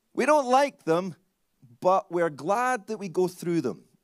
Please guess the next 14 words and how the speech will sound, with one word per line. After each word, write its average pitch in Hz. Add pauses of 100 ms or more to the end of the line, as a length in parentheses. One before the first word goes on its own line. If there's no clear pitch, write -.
(100)
I 160
was 175
on 160
an 139
airplane 160
last 143
week 151
for 143
the 127
first 147
time 135
in 123
two 131
years. 135